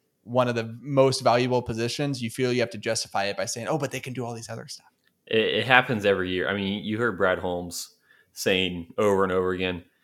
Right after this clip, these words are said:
Speaker 2: "Well, we got a weapon. We got a weapon on offense." That's what they say specifically. "We got a weapon."
Speaker 1: Yeah.
Speaker 2: Yeah, we'll see how it works out. I mean, I don't like the picks the Lions made,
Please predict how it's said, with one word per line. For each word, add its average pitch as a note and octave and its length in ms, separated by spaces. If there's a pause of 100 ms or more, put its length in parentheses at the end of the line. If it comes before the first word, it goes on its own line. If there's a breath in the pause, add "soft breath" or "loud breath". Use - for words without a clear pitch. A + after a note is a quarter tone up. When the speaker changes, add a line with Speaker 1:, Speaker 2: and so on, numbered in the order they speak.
(260 soft breath)
Speaker 2:
"Well, A#2+ 140
we B2+ 100
got C3+ 180
a - 20
weapon. G#2 400
We G#2+ 80
got A#2 120
a G2 60
weapon G2 280
on F2 160
offense." E2 520 (180)
That's A2 160
what A2 80
they F#2 120
say F2 300
specifically. E2+ 640
"We F#2 120
got G2+ 180
a G2 40
weapon." F#2 420 (420)
Speaker 1:
Yeah. A#2 360 (280)
Speaker 2:
Yeah, A2+ 120
we'll D3+ 160
see F#3 160
how D3 220
it A2 40
works A2+ 280
out. F#2 300
I A2 60
mean, G#2+ 380 (1300)
I B2 100
don't B2 200
like A2 180
the C3 80
picks - 440
the B2 140
Lions B2+ 340
made, C#3 400